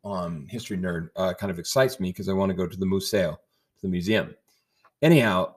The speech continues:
um, the basic idea is, um, after probably having a siesta in the afternoon, we as a staff, um, or sorry, as leaders, are going to set up times to train you and get you ready for doing the mission part of the mission trip.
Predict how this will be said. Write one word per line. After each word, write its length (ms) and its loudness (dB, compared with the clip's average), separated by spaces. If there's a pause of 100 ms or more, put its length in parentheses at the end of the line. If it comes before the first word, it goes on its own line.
um, 580 2
the 100 -8
basic 340 2
idea 460 0
is, 560 -2
um, 320 -6
after 280 0
probably 340 4
having 340 0
a 40 -2
siesta 520 -2
in 100 -6
the 140 -2
afternoon, 600 -4 (540)
we 380 -2
as 240 -2
a 60 -6
staff, 680 -2 (460)
um, 280 -2
or 100 -2
sorry, 220 2
as 80 -8
leaders, 420 -2
are 120 -10
going 160 -2
to 60 -4
set 220 0
up 160 -2
times 460 -4
to 100 -12
train 500 -2
you 400 -6
and 160 -8
get 160 -6
you 140 -2
ready 600 0 (400)
for 80 -10
doing 380 -4
the 60 -2
mission 560 -2
part 200 -2
of 80 -4
the 60 -2
mission 340 -4
trip. 340 -12